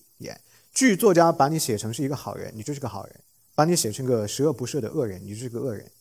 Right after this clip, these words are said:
写你是个男的，你就是个男的；写你是个女的，你就是女的。一切都是宿命论啊，定好的。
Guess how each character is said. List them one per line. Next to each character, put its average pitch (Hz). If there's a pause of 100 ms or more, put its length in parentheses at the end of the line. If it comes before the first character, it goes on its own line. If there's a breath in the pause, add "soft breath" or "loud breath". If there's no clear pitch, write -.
(320 soft breath)
写 160
你 185
是 156
个 143
男 110
的， 120
你 113
就 120
是 131
个 123
男 95
的； 95
写 -
你 151
是 156
个 131
女 104
的， -
你 104
就 113
是 113
女 98
的。 98
一 151
切 220
都 165
是 160
宿 196
命 175
论 160
啊， 101 (160)
定 151
好 101
的。 -